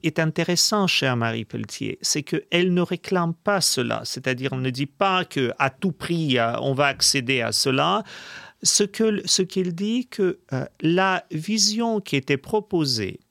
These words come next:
pour les femmes et qui est même soutenue aujourd'hui, et ça m'étonne énormément parce qu'elle appartient quand même à l'école, euh, de, de Revue Communio, de l'école Ratzinger, elle a d'ailleurs obtenu le prix,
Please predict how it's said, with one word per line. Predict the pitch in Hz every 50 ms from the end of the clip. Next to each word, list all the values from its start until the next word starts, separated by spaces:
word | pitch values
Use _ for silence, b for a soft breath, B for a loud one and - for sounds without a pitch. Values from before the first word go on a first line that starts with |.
| _ _ b b b b b b b b b b b b -
pour | 233 254 240 233
les | 208 190 170
femmes | - - 165 147 131 120 117
et | 120
qui | - - 165
est |
même | 170 202 233 254 233
soutenue | - - 233 180 - 226 226 214 208
aujourd'hui, | 208 196 180 160 - 170 151 143 135 131 120 107 - - -
et | 139 127
ça | - - 156 151
m'étonne | 147 151 - - 175 165 160
énormément | 151 151 147 135 156 180 233 302 339
parce | - 220 - -
qu'elle | - 156 143
appartient | 143 - 147 135 - - 170 -
quand | - 160
même | 156 156 151
à | 151
l'école, | 147 151 143 - - - 190 190 196 185 170 156
euh, | 139 127 123 117 110 107 107 B B B B B B B
de, | 135 120 147 151 147 143 139 131 127 123 123 123 120 123 127
de | 143
Revue | 139 143 156 139 147 156
Communio, | 151 - 165 156 156 160 165 170 170 180 190 214 226 240 247 240 233 214
de | 175 175 160 143 139
l'école | 139 139 151 147 - 160 147 151
Ratzinger, | - 143 131 - - 165 175 190 226 - 180
elle | 165 143
a | 127 123 123
d'ailleurs | - 143 127 117 127 127 123 117 107
obtenu | 113 - - 143 135 131 123
le | 120 131
prix, | - - - 240 294 277